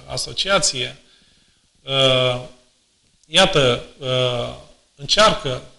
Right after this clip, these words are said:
să găsească soluții pentru rezolvarea acestor probleme. Și s-a pus în discuție, "Cum să facem să evităm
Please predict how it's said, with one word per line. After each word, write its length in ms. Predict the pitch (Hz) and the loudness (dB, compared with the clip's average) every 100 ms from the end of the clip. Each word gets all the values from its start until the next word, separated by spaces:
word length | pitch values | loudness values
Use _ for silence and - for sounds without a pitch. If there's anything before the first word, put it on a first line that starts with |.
| _ _ _ _ _ _ _ | _ _ _ _ _ _ _
să 180 | - 131 | -12 -4
găsească 420 | 143 180 170 160 | 0 0 0 -2
soluții 540 | - 160 185 - 143 | -2 -2 -2 -2 -4
pentru 460 | 139 147 151 147 139 | -4 -8 -6 -6 -2
rezolvarea 500 | 135 135 131 139 127 | -2 -2 0 0 0
acestor 320 | - - 120 | -2 -4 -4
probleme. 300 | - 113 - - | -16 -18 -18 -12
Și 220 | - - - _ _ _ _ _ | -10 -10 -18 _ _ _ _ _
s-a 200 | - 170 | -10 -6
pus 200 | 170 185 | -4 -4
în 80 | 190 | -4
discuție, 380 | 180 - 165 170 175 180 156 | -6 -8 -6 -4 -4 -6 -12
"Cum 80 | 202 | -8
să 140 | - 180 | -6 -6
facem 340 | - 165 160 | -2 -2 0
să 160 | - 143 | -2 -2
evităm 520 | 131 127 117 151 | -2 -6 -6 -6